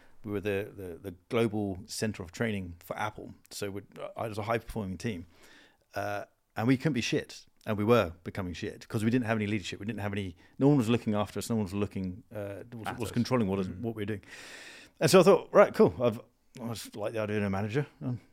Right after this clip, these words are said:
Speaker 1: I'll do it. I'm just, I'm just gonna make myself the manager and, and get on with it." And, and I started doing that. And naturally, the team rebelled against me. Uh, and there was two moments where I thought, "Oh, I'm pretty shit at being a manager." <laughs> And one of the,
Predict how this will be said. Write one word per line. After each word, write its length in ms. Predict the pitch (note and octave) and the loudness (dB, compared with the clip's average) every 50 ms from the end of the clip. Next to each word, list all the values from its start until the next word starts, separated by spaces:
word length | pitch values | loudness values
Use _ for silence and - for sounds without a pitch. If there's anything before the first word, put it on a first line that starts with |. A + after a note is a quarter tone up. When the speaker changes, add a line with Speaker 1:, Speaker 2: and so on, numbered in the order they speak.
| - | -4
Speaker 1:
I'll 100 | - C3 | 0 2
do 100 | B2+ D#3+ | 2 2
it. 100 | F3 - - _ _ - | 0 -2 -6 _ _ -4
I'm 100 | - A#2 | -4 -4
just, 200 | G#2+ G#2 - - - _ _ _ - | -4 -6 -10 -14 -18 _ _ _ -8
I'm 80 | A#2+ | -8
just 100 | G#2 - | -4 0
gonna 140 | - A#2 G#2+ | 2 2 2
make 240 | F#2+ G#2 B2+ C3+ G#2 | 4 2 0 0 -2
myself 260 | F#2+ F#2 - G#2 F2 | -6 -6 -6 -6 -6
the 60 | - | -8
manager 340 | F#2+ F#2 F#2 F2+ - B2 C3 - _ _ _ - | -10 -10 -8 -6 -6 -6 -8 -8 _ _ _ -6
and, 240 | A#2+ A#2 A2+ G#2 - - | -4 -4 -4 -4 -6 -6
and 140 | - A#2+ A#2 | -4 -2 0
get 100 | G#2+ A2+ | 2 2
on 80 | B2 D3+ | 2 2
with 140 | D#3+ C3+ | 0 -4
it." 160 | F#2 F#2+ - _ - - | -6 -10 -14 _ -4 -2
And, 260 | A#2 A2+ A#2 G#2 - - - - _ - | 0 0 0 0 -4 -8 -12 -12 _ -6
and 200 | A#2 A#2 A#2 A2 | -6 -4 -2 0
I 100 | A#2 A#2 | 0 0
started 300 | - - F#3 C#3 A#2+ A2 | 2 4 4 4 4 4
doing 220 | C#3+ D#3 E3 B2 | 4 4 4 4
that. 200 | - - - - | 2 -2 -6 -4
And 240 | - A#2 A2 G#2 F#2+ | -2 0 0 2 4
naturally, 380 | A2+ D3+ D#3 - - - G#2 F#2 | 4 4 4 2 -2 -6 -6 -6
the 60 | F2+ F#2 | -6 -6
team 360 | - - A2+ G2+ F#2+ F2+ F2 | -4 -2 0 0 0 -2 -4
rebelled 340 | - B2 F#2+ F2+ A2+ A2+ A2+ | -6 -4 0 4 4 4 4
against 380 | G#2+ - - F#2 F2+ - - - | 2 -2 -6 -8 -10 -12 -12 -12
me. 220 | F#2 D#2+ F#2+ G#2 - - - _ _ _ _ - | -12 -10 -12 -12 -14 -20 -20 _ _ _ _ -8
Uh, 320 | G2 G2 G2 G2+ G2+ G#2 G#2 - _ - - - - - - _ _ _ _ _ - | -4 -2 -2 -2 -2 -4 -6 -8 _ -20 -20 -20 -20 -20 -20 _ _ _ _ _ -2
and 400 | - A2 A2+ A2+ G#2+ G2+ - - - _ - | 0 0 0 0 -2 -6 -8 -10 -12 _ -10
there 180 | - C3 B2+ B2 | -2 0 2 2
was 140 | B2 A#2 - | 0 0 -4
two 320 | - - - F3+ F#3 F3+ | -6 -4 0 0 2 4
moments 640 | C#3+ C3+ D3 C#3+ A2+ F2+ D#2+ F2 A2+ - - - - | 6 6 6 6 4 2 -2 -6 -10 -12 -12 -12 -12
where 460 | - A2 G2 G#2 G#2+ G#2 G#2 G2+ - _ _ _ _ - - - - | -12 -8 -4 -2 -2 0 -2 -2 -6 _ _ _ _ -20 -14 -8 -6
I 120 | A#2 B2 | -6 -4
thought, 300 | - - D#3 D3 - - | -2 0 0 0 -2 -2
"Oh, 40 | - G3+ B3+ C#4+ C#4 | -2 -2 0 0 0
I'm 220 | A#3+ E3 D3 F3 F#3 | 0 0 -2 -4 -6
pretty 260 | - - C4+ G3 - | -6 -4 -4 -4 -2
shit 280 | - - - A3+ G#3+ | -2 -2 -2 -2 -2
at 80 | - - | -4 -2
being 120 | - G#2 | -2 -2
a 40 | F#2 | -2
manager." 340 | F2 F2 F2 E2+ F#2 A#2+ A#2+ - - D3+ - - | -2 -4 -6 -6 -6 -6 -6 -4 -6 -4 6 10
<laughs> 340 | B3+ A#3+ A#3+ C4 B3+ F#3+ - - - - - - - - - - - | 10 12 12 12 12 12 10 6 -14 -14 -14 -16 -16 -18 -20 -20 -2
And 200 | - - E3 E3+ | 4 6 8 10
one 100 | F#3 G#3+ | 10 10
of 60 | G#3 F#3+ | 10 12
the, 220 | G3 F#3 E3+ C3+ | 10 8 8 4